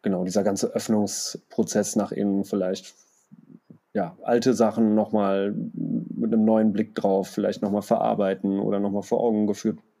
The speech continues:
bekommen, was das Unterbewusstsein lange versteckt hat, et cetera. Also das ist vor allem euer, euer Fokus und euer Ansatz auch da drin. Und da seht ihr auch den Sinn in,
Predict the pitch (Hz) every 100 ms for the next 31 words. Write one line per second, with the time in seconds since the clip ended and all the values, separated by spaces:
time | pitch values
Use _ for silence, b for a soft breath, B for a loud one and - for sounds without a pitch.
0 | - 113 - 117 110 113 107 - 101 -
1 | - B B B B B _ 170 156 139
2 | 135 135 127 117 117 117 117 107 - 117
3 | - 104 - 98 - 101 104 95 95 95
4 | 98 98 104 110 107 - - - _ -
5 | 98 101 98 95 101 95 95 98 - _
6 | _ _ _ _ _ _ _ - 98 95
7 | 117 110 107 104 98 98 92 104 104 90
8 | 85 98 92 104 87 90 87 92 98 92
9 | 120 123 113 113 - 104 101 107 104 104
10 | 98 98